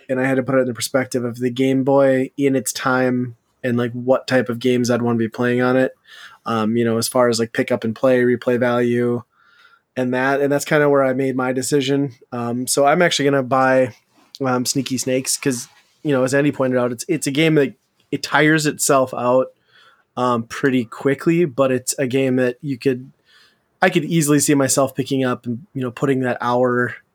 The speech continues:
into it, um, in a go and just being done with it. It'd be, it, it, it's a good Game Boy game in that, right? And it is fun.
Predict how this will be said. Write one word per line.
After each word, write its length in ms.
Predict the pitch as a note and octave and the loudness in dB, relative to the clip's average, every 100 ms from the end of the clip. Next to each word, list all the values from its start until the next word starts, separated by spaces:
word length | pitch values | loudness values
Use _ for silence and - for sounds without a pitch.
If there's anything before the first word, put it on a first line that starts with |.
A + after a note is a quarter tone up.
| - | -4
into 320 | C3 B2+ C#3 | -2 2 2
it, 240 | C#3 C#3+ _ _ - | 2 0 _ _ -6
um, 320 | A#2+ A#2+ B2+ | -4 -2 -2
in 80 | C3 | -2
a 80 | C3 | 0
go 520 | B2+ B2 B2+ C3+ - C3+ | 0 2 0 -4 -10 -6
and 200 | B2+ B2 | -4 -4
just 160 | A#2+ | -4
being 220 | C3 A#2+ | -2 -2
done 180 | A#2 A2+ | -2 -4
with 140 | B2 A#2+ | -4 -6
it. 40 | |
It'd 120 | A#2+ | -6
be, 160 | B2 A#2+ - | -6 -8 -8
it, 180 | D3+ - | -8 -6
it, 160 | D3+ D3 | -6 -4
it's 220 | D#3 - | -2 0
a 60 | |
good 200 | C#3+ D3+ C3 | 2 2 2
Game 200 | C#3 C3 | 2 2
Boy 160 | B2+ | 0
game 240 | B2 B2+ B2+ | 0 -2 -2
in 80 | |
that, 180 | A#2+ A#2+ | -4 -4
right? 260 | B2+ B2 B2 | -4 -4 -2
And 100 | D3 | 0
it 180 | D#3 D#3 | 4 2
is 160 | C#3+ | 2
fun. 360 | - C3+ C3 | -2 -2 -2